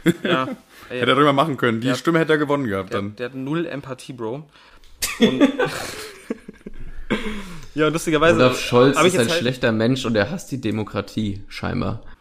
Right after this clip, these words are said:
Speaker 2: Was
Speaker 1: Ja.
Speaker 2: suchst du?
Speaker 1: Genau, ich such die, äh, die Instagram-Story <laughs> davon. Und zwar, äh, hat auch Olaf Scholz meine Story davor gesehen.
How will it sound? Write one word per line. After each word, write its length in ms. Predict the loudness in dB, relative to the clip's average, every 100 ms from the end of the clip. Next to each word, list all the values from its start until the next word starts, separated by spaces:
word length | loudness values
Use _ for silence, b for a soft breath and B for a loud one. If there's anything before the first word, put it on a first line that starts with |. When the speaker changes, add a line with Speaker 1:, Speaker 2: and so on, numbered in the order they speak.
| b b
Speaker 2:
Was 140 | -8 -4
Speaker 1:
Ja. 60 |
Speaker 2:
suchst 140 | -4 -2
du? 140 | -2 -4 _
Speaker 1:
Genau, 260 | -6 -4 -4
ich 100 | -4
such 160 | -8
die, 280 | -6 -4 -2
äh, 400 | 0 -2 -2 -4 -10 _
die 80 | -6
Instagram-Story 680 | -6 -4 -6 -8 -6 -4 -4 -2 -4
<laughs> 140 | 0
davon. 400 | 0 0 -2 -6 B B B B -12
Und 120 | -8
zwar, 340 | 2 2 4
äh, 100 | 0
hat 200 | -2 -4
auch 120 | -6
Olaf 180 | 0 0
Scholz 220 | 2 -2 0
meine 160 | -2
Story 240 | -2 -4 -2
davor 260 | -4 -4
gesehen. 320 | -6 -8 -12